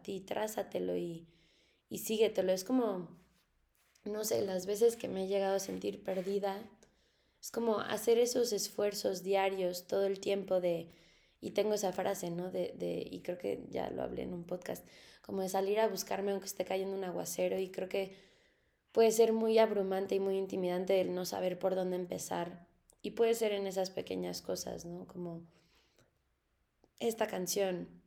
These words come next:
esta película, esta práctica, esta acción, este momento del día, ir a la naturaleza, em, hablar con tal persona, me regresa un poco a mí. No significa como,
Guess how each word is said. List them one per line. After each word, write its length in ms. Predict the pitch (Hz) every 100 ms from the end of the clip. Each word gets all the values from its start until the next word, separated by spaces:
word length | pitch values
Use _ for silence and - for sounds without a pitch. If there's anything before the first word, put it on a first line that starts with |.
| _ _ _ _ _ _
esta 320 | 220 214 214
película, 640 | 214 196 196 - 185 180 175 - - _ _ _
esta 340 | - - 214 -
práctica, 600 | 202 202 - 180 175 175
esta 220 | 185 -
acción, 580 | 190 - - 208 202 190
este 200 | 190 196
momento 380 | 196 185 185 185
del 220 | 180 185
día, 500 | 185 220 208 190 175 - - - _
ir 180 | - 208
a 60 |
la 140 | 208 190
naturaleza, 1080 | 185 180 190 175 190 214 220 220 190 180 175 - - _ -
em, 500 | 202 185 180 185 185
hablar 380 | - 185 202 202
con 180 | 202 190
tal 180 | 196 190
persona, 680 | 185 185 208 214 202 180 - - _
me 140 | 208 196
regresa 360 | 196 202 208
un 100 | 220
poco 200 | 220 214
a 60 | 208
mí. 240 | 214 226
No 100 | 220
significa 520 | 214 233 226 220 220 220
como, 320 | 190 175